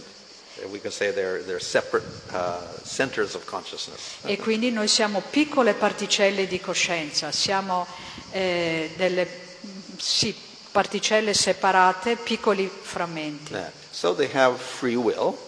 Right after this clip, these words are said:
Speaker 2: E abbiamo però un libero arbitrio.
Speaker 1: But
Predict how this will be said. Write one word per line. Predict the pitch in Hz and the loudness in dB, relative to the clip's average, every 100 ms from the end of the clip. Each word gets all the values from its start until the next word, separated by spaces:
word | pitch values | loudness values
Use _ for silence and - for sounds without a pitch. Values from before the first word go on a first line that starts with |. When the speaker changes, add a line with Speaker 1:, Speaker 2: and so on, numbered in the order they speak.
| - - - - - - 226 | -18 -20 -20 -20 -20 -6 -2
Speaker 2:
E | |
abbiamo | 190 175 156 180 | 0 4 4 2
però | 220 175 175 | 0 0 0
un | |
libero | 175 180 165 156 | 0 -2 0 -2
arbitrio. | 156 180 214 - 285 320 - - | -2 -2 -2 -2 -4 -4 -6 -6
Speaker 1:
But | 151 151 | 2 2